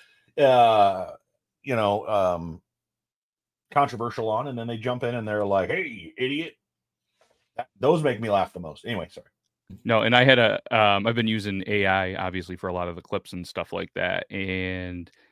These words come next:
Speaker 2: one of the ones that we did at some point, that we were talking about, like, stalking or, or whatever,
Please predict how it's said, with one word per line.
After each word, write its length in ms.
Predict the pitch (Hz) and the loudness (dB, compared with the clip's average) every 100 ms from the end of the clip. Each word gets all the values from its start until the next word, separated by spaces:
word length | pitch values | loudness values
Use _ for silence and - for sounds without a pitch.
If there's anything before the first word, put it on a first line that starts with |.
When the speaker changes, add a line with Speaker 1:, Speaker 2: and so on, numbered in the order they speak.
| _ | _
Speaker 2:
one 140 | 110 117 | -2 2
of 40 | |
the 80 | 104 | 2
ones 240 | 101 101 | 0 0
that 280 | 98 95 98 101 - | 0 -2 -2 -6 -8
we 200 | - 107 | -8 -6
did 140 | 101 98 | -2 -2
at 80 | 95 | -2
some 120 | 95 | -6
point, 180 | 95 92 | -6 -6
that 80 | 95 | -6
we 80 | |
were 160 | 95 95 | -6 -4
talking 240 | 95 92 92 | -2 -4 -4
about, 100 | 85 | -8
like, 160 | - | -12
stalking 600 | - - 92 - 90 80 | -8 -4 -2 -4 -10 -14
or, 480 | 80 80 82 95 80 | -16 -14 -10 -10 -10
or 40 | 82 | -10
whatever, 400 | 90 85 85 | -6 -6 -8